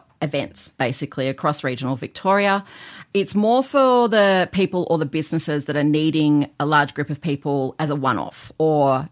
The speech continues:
a couple of events, one back to back, that they just can't help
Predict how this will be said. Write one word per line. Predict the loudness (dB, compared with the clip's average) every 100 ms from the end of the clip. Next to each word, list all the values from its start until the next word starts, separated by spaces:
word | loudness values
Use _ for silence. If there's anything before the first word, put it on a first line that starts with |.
| _
a | -8
couple | -4 0 0 2
of | -2
events, | -2 -4 -4 -6 -4
one | -2 -2
back | -2 -4 -4
to | -6
back, | -4 -4 -4
that | -8 -2
they | -4
just | -2 -6
can't | -2 0 0 -2 -18 -20 -20 -20 -10
help | -2 -2 -2